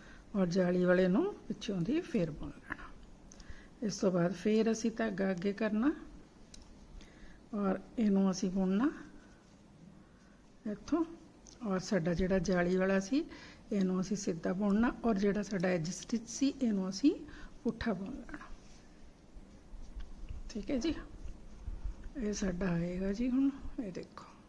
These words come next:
ਇਹ ਅਜੇ ਪੂਰਾ ਨਹੀਂ ਪਤਾ। ਹੁਣ ਆ ਗਏ ਜੀ ਅਸੀਂ ਆਪਣੀ ਤੀਸਰੀ ਸਿਲਾਈ ਤੇ। ਤੀਸਰੀ ਸਿਲਾਈ ਜਿਹੜੀ ਆ ਉਹ ਸਿੱਧੇ ਪਾਸਿਓਂ ਆ, ਇਹ ਸਿੱਧੇ ਪਾਸਿਓਂ। ਠੀਕ ਹੈ,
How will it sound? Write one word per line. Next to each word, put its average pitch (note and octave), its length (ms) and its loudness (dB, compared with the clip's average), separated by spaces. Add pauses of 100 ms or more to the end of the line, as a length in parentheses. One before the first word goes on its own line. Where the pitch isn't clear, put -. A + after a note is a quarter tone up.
(1500)
ਇਹ G3 60 -2 (680)
ਅਜੇ F#3+ 140 4
ਪੂਰਾ G#3+ 320 4
ਨਹੀਂ A3+ 140 8
ਪਤਾ। G#3 240 0 (100)
ਹੁਣ A#3 120 -6
ਆ A3 140 -2
ਗਏ G#3 160 0
ਜੀ A3 180 0
ਅਸੀਂ A3+ 200 -2
ਆਪਣੀ G#3+ 280 2
ਤੀਸਰੀ A3+ 480 2
ਸਿਲਾਈ F3+ 340 0
ਤੇ। D4 200 -2 (640)
ਤੀਸਰੀ C4+ 440 6
ਸਿਲਾਈ A#3 320 2
ਜਿਹੜੀ F#3+ 360 4
ਆ F3+ 100 2 (180)
ਉਹ A#3 120 4
ਸਿੱਧੇ A3+ 460 0
ਪਾਸਿਓਂ F#3 480 -2
ਆ, C#3+ 40 -4 (200)
ਇਹ G#3+ 80 -4
ਸਿੱਧੇ G3 320 -4
ਪਾਸਿਓਂ। E3+ 380 -6
ਠੀਕ A#3 240 -4
ਹੈ, D#4 60 -2